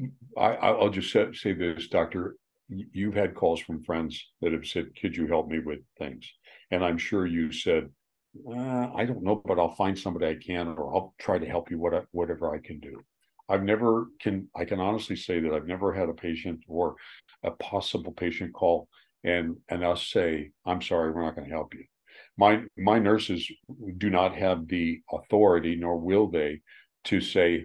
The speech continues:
"Who's paying for this?" That's, uh, you know, maybe that's not a good business <laughs> decision, but you know what? When you get to do something that you love that you're doing, and, and, and people know of it,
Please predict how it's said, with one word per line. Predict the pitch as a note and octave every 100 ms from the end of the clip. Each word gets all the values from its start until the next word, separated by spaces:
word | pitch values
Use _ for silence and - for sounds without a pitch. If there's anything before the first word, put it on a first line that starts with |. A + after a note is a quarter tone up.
| -
"Who's | A#2+
paying | - G2+ F2
for | - F#2
this?" | - - - _ _ _ _ _ _ -
That's, | B2 - - - - _ _ D#3+ - -
uh, | E2+ - _ -
you | F#2+
know, | E2 D2 - - - -
maybe | G#2 B2+
that's | A#2+ A2 B2
not | G#2
a |
good | G2 F#2
business | E2 F#2 G#2 G2+
<laughs> | -
decision, | G#2+ B2+ A2+ - C#3 C3 - _ _
but | D#3 D3 C#3 - A#2+ - D3+ B2+ - A2 - -
you | -
know | F2 E2
what? | E2 E2+ - _ _ _ _ -
When | E3+
you | E3+
get | G#3+ A#3+
to | C#3+
do | G#2+ B2
something | C#3+ G2+ F2+ F#2+ F2
that | E2+ -
you | F#2
love | F#2 A2+ G2+
that | F2+ -
you're | E2+
doing, | D#2 D#2 D#2+ D#2 - - - - - -
and, | F#2 E2+ E2+
and, | F2+ F2 E2
and | B2 F2 F2
people | A2 A#2+ A#2 F#2 G2 -
know | E2 D#2+ F2 G2 F#2+ -
of | E2+ D2
it, | B1+ -